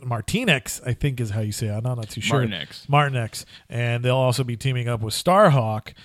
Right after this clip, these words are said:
Speaker 1: to basically be the original Guardians of the Galaxy, or as the M C U fans will know them as the Ravengers. You know, so we did see them in Guardians too, so that'll be
Speaker 2: Mm-hmm.
Speaker 1: kinda interesting. So who knows? Maybe there's some big plans with them coming up.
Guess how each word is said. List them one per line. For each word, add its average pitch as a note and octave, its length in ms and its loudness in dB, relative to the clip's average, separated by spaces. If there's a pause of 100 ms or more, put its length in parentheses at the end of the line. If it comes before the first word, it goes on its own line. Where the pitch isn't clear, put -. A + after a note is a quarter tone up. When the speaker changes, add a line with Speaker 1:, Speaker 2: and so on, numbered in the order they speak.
(160)
Speaker 1:
to A#2+ 120 -4
basically B2 560 0
be A#2+ 220 0
the A2+ 140 0
original A#2 340 -2
Guardians A2 360 -2
of G2+ 60 -12
the A#2+ 80 -6
Galaxy, C3+ 560 2
or A#2 260 0
as A2+ 160 -4
the A2+ 160 -2
M A#2 140 -4
C A2+ 140 -8
U E3+ 140 2
fans C3+ 280 0
will A#2+ 80 2
know A2+ 240 0
them A2+ 200 -2
as G#2 300 -6 (480)
the G#2+ 580 -2
Ravengers. A2+ 1040 -2 (260)
You F#2 120 -14
know, F#2+ 120 -12
so F#2+ 140 -10
we A2 120 -8
did A#2 200 -4
see A#2+ 140 -6
them A2 160 -6
in G#2 100 -10
Guardians G#2+ 500 -6
too, A2 220 -4
so A2 160 -6
that'll F#2+ 220 -2
be G#2 60 -4
Speaker 2:
Mm-hmm. A#2 120 -6
Speaker 1:
kinda G#2 140 -8
interesting. G2 420 -10
So A#2 240 -4 (360)
who F#3 120 4
knows? F#3 260 8
Maybe C3 280 0
there's C3+ 180 2
some B2+ 120 -6
big C3 200 0
plans B2 300 -2
with A#2 80 -8
them B2 180 -6
coming A2+ 340 -6
up. A#2+ 280 -8